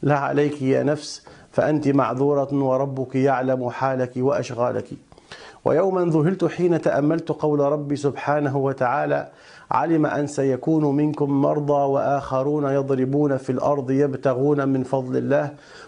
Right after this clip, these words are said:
وآخرون يقاتلون في سبيل الله". نعم يا رب،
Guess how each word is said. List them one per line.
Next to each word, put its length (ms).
وآخرون 680
يقاتلون 920
في 180
سبيل 420
الله". 240
نعم 340
يا 120
رب، 180